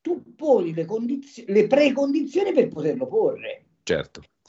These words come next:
Speaker 1: Facciamo un ragionamento. Se Salvini <clears throat> prende la otto, il nove, il dieci per cento, è chiaro che rapportato al trentaquattro delle scorse europee è un fallimento.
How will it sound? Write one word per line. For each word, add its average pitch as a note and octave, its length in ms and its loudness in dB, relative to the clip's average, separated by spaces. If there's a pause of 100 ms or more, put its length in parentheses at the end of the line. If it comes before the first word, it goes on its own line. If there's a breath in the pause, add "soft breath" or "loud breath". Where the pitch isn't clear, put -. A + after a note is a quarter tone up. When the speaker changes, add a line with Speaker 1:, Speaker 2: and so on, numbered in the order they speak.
(180)
Speaker 1:
Facciamo D#4 340 4
un C#4 40 12
ragionamento. B2 760 2 (140)
Se - 300 -2
Salvini G#3+ 560 2
<clears throat> - 20 -6
prende D#3+ 800 2
la C3 160 -4
otto, E3 360 -4
il B2+ 60 -2
nove, C#3+ 440 0
il C3+ 100 -8
dieci D3+ 340 2
per B2 140 -18
cento, E2+ 760 -16 (360)
è F3+ 200 0
chiaro B3 400 6
che E3 280 -4 (520)
rapportato E3+ 1000 -6
al D#3 600 2 (680)
trentaquattro E3+ 840 2
delle C#3+ 140 -4
scorse E3+ 400 -4
europee D3 580 6
è D3 100 2
un C3+ 120 2
fallimento. A#2+ 560 -2